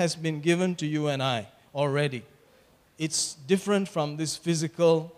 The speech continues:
uh, you know, biological life. There's another life given to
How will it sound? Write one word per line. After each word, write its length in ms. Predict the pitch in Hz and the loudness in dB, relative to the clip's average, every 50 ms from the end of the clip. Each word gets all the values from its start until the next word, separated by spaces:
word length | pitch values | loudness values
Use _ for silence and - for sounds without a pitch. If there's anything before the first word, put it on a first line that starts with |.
| - - - _ _ - 147 143 | -20 -20 -20 _ _ -6 -2 0
uh, 280 | 147 143 139 135 131 127 131 131 - 160 | 2 2 2 0 -2 -4 -6 -10 -8 -6
you 60 | 165 156 | -6 -6
know, 80 | 147 143 131 127 151 | -6 -10 -6 -4 -2
biological 720 | 147 151 156 156 156 151 156 147 147 156 151 - 156 151 147 143 135 127 | -2 -2 -2 0 0 0 0 0 -4 -8 -4 -2 -2 0 0 0 -2 -2
life. 200 | 120 107 110 - - - _ _ - | -4 -4 -8 -16 -20 -20 _ _ -4
There's 200 | 151 151 143 - 156 143 | -4 -2 -2 -2 -4 -2
another 300 | 147 156 165 175 180 175 165 151 143 | 0 0 2 4 2 2 2 2 2
life 200 | 147 156 151 - - - 147 | 2 0 0 -4 -4 -4 -4
given 220 | 139 143 143 143 139 135 | -4 -4 -6 -8 -8 -8
to 60 | 139 | -6